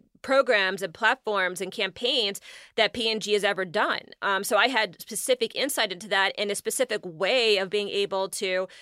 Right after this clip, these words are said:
develop those programs that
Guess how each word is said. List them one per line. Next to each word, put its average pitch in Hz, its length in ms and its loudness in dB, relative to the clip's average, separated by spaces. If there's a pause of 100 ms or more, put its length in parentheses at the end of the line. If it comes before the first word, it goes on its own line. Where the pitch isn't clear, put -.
(280)
develop 220 560 4
those 180 380 2
programs 190 760 0
that 196 280 4